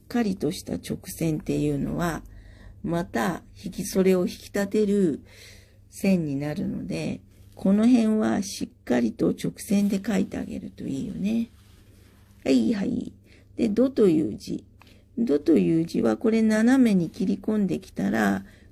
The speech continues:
上に上げてここで一旦止めます。でも丁寧に丸く運筆しながら、この空間を作っていく。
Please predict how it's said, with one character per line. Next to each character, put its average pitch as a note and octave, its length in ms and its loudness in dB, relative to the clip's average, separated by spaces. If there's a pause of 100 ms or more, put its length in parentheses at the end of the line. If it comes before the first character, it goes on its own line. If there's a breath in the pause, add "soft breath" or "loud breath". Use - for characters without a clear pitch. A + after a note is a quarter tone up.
上 G#3+ 280 6
に A3+ 280 2
上 G3+ 140 2
げ G#3+ 140 0
て B3 160 0
こ B3 160 -4
こ C#4 120 0
で B3+ 120 2
一 A#3+ 100 0
旦 C4+ 300 2
止 B3+ 120 0
め A#3+ 200 6
ま B3 240 4
す。 B3 500 0 (460 loud breath)
で C4+ 120 4
も B3 160 8
丁 D4+ 400 4
寧 B3 300 6
に F#3+ 140 4
丸 G#3 340 2
く - 260 -2
運 A#3 220 2
筆 B3 380 -2
し B3 180 -4
な A#3+ 220 4
が A#3 180 0
ら、 C4+ 260 0 (360 soft breath)
こ F3+ 180 0
の F3 200 0
空 A3+ 380 2
間 A#3 460 2
を B3+ 340 2 (100)
作 - 260 -4
っ A3 40 -2
て - 220 -12
い - 140 -8
く。 - 160 -20